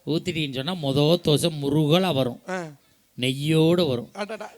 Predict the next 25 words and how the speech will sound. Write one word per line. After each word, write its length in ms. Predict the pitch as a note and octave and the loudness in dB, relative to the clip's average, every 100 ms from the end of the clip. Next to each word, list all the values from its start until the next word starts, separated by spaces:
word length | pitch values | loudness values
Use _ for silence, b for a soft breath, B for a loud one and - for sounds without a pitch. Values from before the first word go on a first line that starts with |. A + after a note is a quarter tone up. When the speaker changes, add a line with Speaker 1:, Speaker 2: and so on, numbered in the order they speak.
| - | -4
Speaker 1:
ரெண்டாவது 480 | B2+ C#3 E3 F3+ D#3+ | -2 2 6 6 8
தோசையில 360 | D#3+ C#3 F#3 | 6 6 2
நெய்யே 520 | E3 C#3 C#3 D#3+ E3+ D#3+ | 0 -2 -2 0 0 0
இல்லாம 400 | C#3+ D#3+ D#3 C3 | 0 0 0 -2
வரும். 220 | A2 A2+ | -2 -4
Speaker 2:
ஆ. 40 | A3+ G#3+ F3+ _ _ B2 | -4 -4 -8 _ _ -6
Speaker 1:
மூணாவது 400 | C#3 E3+ F3 D#3 | -2 2 2 4
தோசை 380 | C#3+ C3 B2 E3 | 2 2 0 0
ஊத்தப்பமா 760 | B2+ C#3+ - C#3+ D#3 D3+ C#3+ | 0 -2 2 4 4 4 4
வரும். 240 | A2+ G#2 - - | 2 0 -8 -10
Speaker 2:
ஆ. 60 | G3+ F#3 D#3+ D3 | -8 -8 -12 -10
Speaker 1:
அப்படின்னா 440 | B2 G#2 C#3 F3+ E3 | -2 2 2 4 4
அதோட 200 | C#3+ F3 D3 | 4 2 -2
முடிச்சுக்கடா 400 | E3+ G3 D#3 C#3 | -2 0 2 4
லூசு 300 | C3+ C#3 C#3+ | 4 4 2
பையலேன்னு 400 | C3+ A#2+ B2 C3+ | 0 -4 -6 -10
அர்த்தம். 320 | G#2 - - _ | -12 -10 -10 _
Speaker 2:
நடுவர் 440 | F#3+ A3+ D4 D4+ | 2 4 4 0
அவர்கள், 320 | D4+ D4 D4 D4 | 0 0 2 2
ஒரு 120 | C4 A#3+ | 4 4
மனுஷனுக்கு 440 | C#4+ D#4+ D#4+ C#4+ | 4 6 4 4
நிம்மதியான 440 | C4 C4+ D4+ D4+ D4 | -2 0 2 2 2
சாப்பாடு 500 | C4 C4 C4+ A#3+ A#3 | 2 2 2 -2 -2
எப்பங்க? 180 | A#3 G#3+ | -8 -8
Speaker 1:
ஆ. 280 | G3+ C#3+ | 2 2